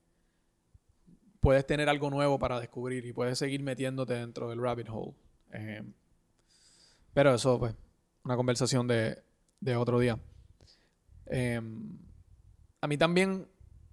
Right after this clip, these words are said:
una, uno de los propósitos detrás de ponerle Starving Artist fue convertir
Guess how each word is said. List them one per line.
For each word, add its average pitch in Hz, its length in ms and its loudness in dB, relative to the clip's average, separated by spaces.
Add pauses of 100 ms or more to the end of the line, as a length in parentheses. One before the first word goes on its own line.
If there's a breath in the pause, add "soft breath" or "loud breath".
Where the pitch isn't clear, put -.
(200)
una, 151 400 2
uno 143 220 2
de 151 60 6
los 156 100 4
propósitos 156 520 2 (300)
detrás 139 640 4
de 135 140 2
ponerle 131 460 2
Starving 131 380 4
Artist 135 360 0
fue 135 380 4 (1160)
convertir 139 960 2